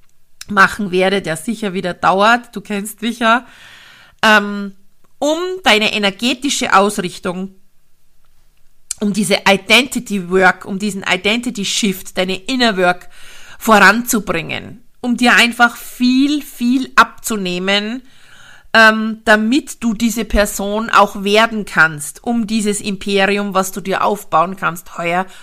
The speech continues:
halten zu können. Was immer das auch ist, was immer du in deinem Kopf jetzt, was da grad herumschwirrt, welches Ziel das auch immer ist oder welche Vision, welche Mission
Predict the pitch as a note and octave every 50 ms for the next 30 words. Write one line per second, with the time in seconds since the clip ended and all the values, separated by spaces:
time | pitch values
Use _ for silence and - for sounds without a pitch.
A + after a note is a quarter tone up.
0 | - - - - G3+ G#3 A3 A3+ A3+ - G3 - - - - - - - D#3+ D#3
1 | D#3 D#3 D#3 D3+ - - - - - - G3+ G3 - - - B3 B3 B3 B3 A3
2 | A3 A3 A3 - - G3+ - - G3+ E3+ - - - - _ _ G3+ G3+ G3 -
3 | - A#3+ A#3+ A#3+ A#3 A3+ A3+ A3 G#3 G3+ G3+ G3 G3 G#3 G#3+ - - A#3+ A#3+ A#3+
4 | - - A3 G#3 G3+ - - - - - - - - - A3+ A#3 A#3+ - - A#3+
5 | A3 G#3+ G#3+ G#3+ G#3+ G3+ G#3+ A#3+ B3+ D#4+ - - C4 G#3 G#3+ B3 B3 B3+ E4 -
6 | - - - - - - - - - - - - - F#3+ G#3 B3 C4+ - - C4
7 | B3 - - - - B3+ C4+ B3+ G#3 G#3+ G#3 - - F#3 F3+ - - A3+ A3 A3
8 | - - G3 - F#3 F3+ F3 E3+ F3 F3+ F3+ - G3+ F3 F#3+ G3 - - G#3 G#3
9 | A3 A3 G3+ F#3 F#3+ F#3 - G#3 G3+ G3 G3 - - - G3+ G3 G3+ G#3 G#3+